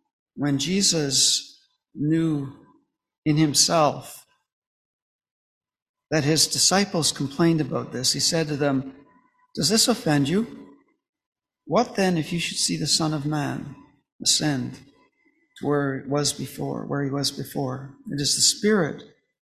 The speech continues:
who gives life. The flesh profits nothing. The words that I speak to you are spirit, and they are life." Verse sixty-six, "From that time, many of his disciples went back and walked with him no more."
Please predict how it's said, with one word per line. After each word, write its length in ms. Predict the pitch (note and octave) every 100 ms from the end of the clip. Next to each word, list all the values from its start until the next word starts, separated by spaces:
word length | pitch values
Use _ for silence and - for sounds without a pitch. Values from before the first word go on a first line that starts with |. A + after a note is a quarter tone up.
| -
who 120 | D3
gives 260 | D3+ C#3
life. 400 | - D3 C#3 C#3
The 80 | -
flesh 460 | - F3 F3+ D#3+ -
profits 420 | D3 C#3 C#3 -
nothing. 480 | D3+ D3+ - C#3+ - _ _ _ _ _
The 60 | C3+
words 300 | C#3+ F#3 F3+
that 100 | D3
I 80 | D3
speak 400 | C3+ - F#3 F3+
to 140 | - C3+
you 160 | B2+ -
are 140 | C3
spirit, 640 | B2 - - F3 D3 - F3+ _ _ _ _ _ _
and 160 | - C3+
they 140 | D3
are 120 | C#3+
life." 540 | C#3+ D#3+ E3 C#3+ - - _ _ _ _ _ _ _ _ _ _ _
Verse 220 | C#3+ C#3
sixty-six, 640 | - D3+ - C#3 - D3+ -
"From 240 | - C#3+
that 300 | C#3+ F3+ -
time, 420 | - D#3 C#3+ C3+ C#3+
many 300 | D#3+ F#3 E3+
of 80 |
his 200 | D#3 C#3+
disciples 600 | - D3+ D#3+ C#3 D3 C#3
went 280 | C3+ C#3 -
back 380 | C#3 C3+ C3 -
and 180 | C3+ C3
walked 340 | C#3 D#3 -
with 180 | D#3 -
him 160 | C#3+ C#3
no 100 | C#3+
more." 560 | D#3 E3+ C#3+ C#3+ -